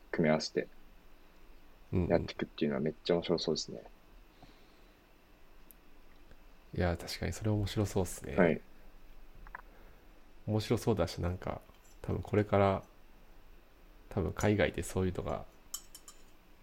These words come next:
Speaker 2: なんだろうな、まあ、流行ってるじゃないですけど、
Speaker 1: はい。
Speaker 2: 作られてきてるんで、日本にもいずれ来そうな感じはするじゃないですか。
Speaker 1: あー、なんか日本でも、
Speaker 2: まあ、てか、まあ、やってる、
Speaker 1: はい。
Speaker 2: やってる企業さんあると思いますけど。
Speaker 1: そうですね。ラインさんとかは、
Speaker 2: まさに。
Speaker 1: あの、
Speaker 2: うん。
Speaker 1: 対外的に発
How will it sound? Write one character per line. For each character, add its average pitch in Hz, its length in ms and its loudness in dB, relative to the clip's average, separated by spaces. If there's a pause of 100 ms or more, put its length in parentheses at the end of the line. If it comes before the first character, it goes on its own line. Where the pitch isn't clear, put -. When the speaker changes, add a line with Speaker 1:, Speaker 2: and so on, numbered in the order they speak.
(300)
Speaker 2:
な 92 80 2
ん 85 40 0
だ - 80 -4
ろ - 100 -8
う - 20 -10
な、 113 80 -12 (160)
ま - 120 -2
あ、 - 80 -2
流 92 60 4
行 127 60 2
っ - 20 -2
て - 160 2
る 87 60 4
じ 87 60 0
ゃ - 20 -4
な 92 100 -4
い - 40 -2
で - 40 -6
す - 60 -10
け - 100 -4
ど、 73 80 -6
Speaker 1:
は 92 180 6
い。 - 80 2 (440)
Speaker 2:
作 - 180 0
ら 92 80 6
れ 87 60 0
て - 80 -4
き - 80 -6
て - 80 -2
る 85 60 0
ん 85 60 0
で、 85 100 0
日 95 120 4
本 110 220 4
に - 80 0
も - 140 -2
い 85 60 2
ず 95 160 2
れ 90 160 4
来 - 160 -8
そ 95 160 2
う 85 40 0
な - 80 -4
感 - 220 -4
じ - 100 -8
は - 100 -4
す - 100 -8
る - 80 -4
じ - 60 -4
ゃ - 40 -2
な - 60 -6
い - 20 -12
で - 60 -12
す - 60 -14
か。 110 80 10
Speaker 1:
あ 95 200 12
ー、 87 60 4 (200)
な 165 100 4
ん - 20 4
か 95 100 12
日 101 120 10
本 196 260 12
で 95 80 12
も、 87 100 12
Speaker 2:
ま 85 40 12
あ、 82 40 12
て 80 60 12
か、 90 60 10
ま 95 120 6
あ、 - 40 8
や 92 80 10
っ - 60 -6
て 127 120 8
る、 120 220 8 (320)
Speaker 1:
は 101 140 12
い。 90 40 12
Speaker 2:
や - 60 2
っ - 20 -10
て - 80 0
る 101 100 4
企 104 160 -4
業 95 120 2
さ - 140 -4
ん - 20 2
あ - 20 -
る 95 60 -2
と - 80 -4
思 85 100 -4
い - 20 -6
ま - 100 -10
す - 60 -12
け - 80 -4
ど。 - 80 -4
Speaker 1:
そ - 40 -10
う - 40 -2
で - 60 0
す - 100 0
ね。 - 60 -2
ラ 110 120 12
イ 139 60 12
ン 156 60 4
さ 156 160 12
ん 151 80 8
と - 80 2
か - 140 8
は、 73 140 10
Speaker 2:
ま - 60 2 (500)
さ 98 60 10
に。 - 20 12
Speaker 1:
あ - 20 12
の、 82 200 8 (500)
Speaker 2:
う 92 40 0
ん。 85 40 0
Speaker 1:
対 90 140 12
外 87 160 12
的 87 220 2
に 82 160 0 (180)
発 - 120 -14